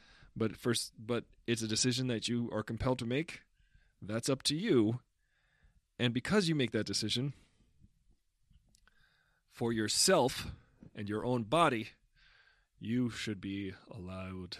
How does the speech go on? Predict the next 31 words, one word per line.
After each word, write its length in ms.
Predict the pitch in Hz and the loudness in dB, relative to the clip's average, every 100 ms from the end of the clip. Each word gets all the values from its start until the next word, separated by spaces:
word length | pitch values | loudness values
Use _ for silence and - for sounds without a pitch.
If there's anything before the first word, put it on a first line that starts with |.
| - _ _ _ _ _ _ _ | -16 _ _ _ _ _ _ _
to 80 | 101 | -8
do 140 | 113 | -4
that 220 | 117 92 - | -2 -4 -10
in 80 | |
this 100 | 85 | -12
country. 300 | - 98 - - _ _ _ _ _ _ _ _ _ _ - | -12 -12 -14 -18 _ _ _ _ _ _ _ _ _ _ -16
You 120 | 92 | -10
should 160 | - 92 | -8 -8
be 100 | 101 | -8
allowed 320 | 101 101 101 | -6 -8 -6
to. 200 | 80 76 - _ _ _ _ _ _ _ _ _ _ _ _ _ _ _ - | -8 -10 -18 _ _ _ _ _ _ _ _ _ _ _ _ _ _ _ -12
You 120 | 104 | -6
should, 320 | - 123 117 | -2 -2 -4
you 100 | 101 | -6
should, 260 | - 104 92 | -4 -4 -6
you 100 | 92 | -8
should." 340 | - - - _ _ _ _ _ - - _ - - - _ _ _ _ - _ _ - | -8 -10 -14 _ _ _ _ _ -20 -20 _ -20 -20 -20 _ _ _ _ -20 _ _ -8
I 60 | 120 | 0
say 180 | 170 175 | 4 4
you 140 | 123 | 4
should, 380 | - 123 120 92 | 4 4 0 -2
but, 180 | 80 - - - - - - - - - - - | -10 -10 -16 -18 -20 -20 -20 -20 -20 -20 -20 -18
yeah. 160 | - 87 - _ _ _ _ _ _ _ _ _ _ _ _ - - - - - - | -14 -14 -16 _ _ _ _ _ _ _ _ _ _ _ _ -20 -20 -20 -20 -20 -4
Well, 180 | 160 202 | 4 6
Blue-Eyed 340 | 190 190 185 165 | 8 6 6 4
Monkey, 280 | 180 190 | 0 2
you're 220 | 185 147 131 | 2 2 2
getting 220 | 165 156 | 0 0
sleepy. 300 | 170 160 160 | 0 0 2
That's 220 | 139 151 | 0 2
okay. 500 | 139 151 147 139 | 0 2 2 2